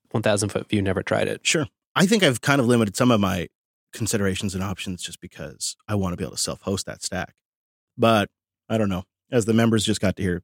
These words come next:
Speaker 2: which got probably cut out from the main pr-, release show, there are downsides to that as well. Not always great.
Speaker 1: But, uh, open source account, you might just have to give it a try and see, uh,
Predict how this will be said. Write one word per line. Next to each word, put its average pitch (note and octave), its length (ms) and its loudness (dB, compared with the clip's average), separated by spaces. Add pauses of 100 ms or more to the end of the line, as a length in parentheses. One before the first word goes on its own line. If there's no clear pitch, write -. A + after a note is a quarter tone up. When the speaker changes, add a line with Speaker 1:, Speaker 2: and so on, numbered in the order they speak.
Speaker 2:
which G2 180 -6
got - 160 -4
probably F#2 200 -4
cut F#2 160 -2
out F#2 120 -4
from F#2 140 -6
the F#2 60 -2
main F#2 220 -6 (560)
pr-, - 100 -12 (140)
release G2+ 280 -4
show, B1 260 -6 (600)
there - 100 -10
are - 20 -16
downsides - 580 -8
to - 100 -18
that - 240 -18
as - 200 -8
well. - 300 -16 (300)
Not A#2 180 0
always G#2+ 240 2
great. - 220 -12 (300)
Speaker 1:
But, A#2+ 240 2
uh, A#2+ 200 6
open C#3+ 200 4
source D#3+ 200 2
account, E3+ 340 2 (140)
you C#3+ 100 4
might F#3 160 4
just F#3 220 0
have E3+ 140 0
to C#3 320 -2
give C#3+ 140 0
it C3+ 60 0
a A2+ 60 -2
try B2+ 200 2
and A2 140 2
see, A2 260 4
uh, G2 180 0